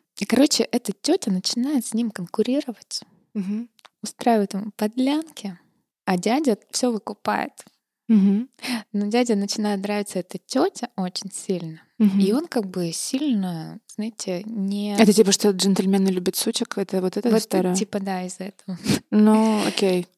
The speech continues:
Speaker 1: Ну, короче.
Speaker 2: Слышали мои другие гипотезы. Пожалуйста.
Speaker 1: <laughs> Вот. И в итоге, не знаю, вот есть идейка, что она разоряет его. Но, тем не менее, он её так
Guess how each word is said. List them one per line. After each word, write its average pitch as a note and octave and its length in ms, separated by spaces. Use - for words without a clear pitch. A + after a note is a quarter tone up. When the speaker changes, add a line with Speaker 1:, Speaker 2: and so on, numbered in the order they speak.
Speaker 1:
Ну, B3 180
короче. C4 260
Speaker 2:
Слышали A3 300
мои G3+ 160
другие G3+ 300
гипотезы. - 480
Пожалуйста. G#3+ 520
Speaker 1:
<laughs> - 40
Вот. G#3 360
И A#3+ 260
в A#3 100
итоге, A#3+ 800
не G#3+ 120
знаю, G#3+ 440
вот - 320
есть A3 300
идейка, B3 340
что G3 440
она G#3 440
разоряет G#3+ 680
его. G#3 140
Но, A3+ 100
тем A#3 180
не A#3 80
менее, A#3 280
он G#3+ 100
её A3 120
так - 220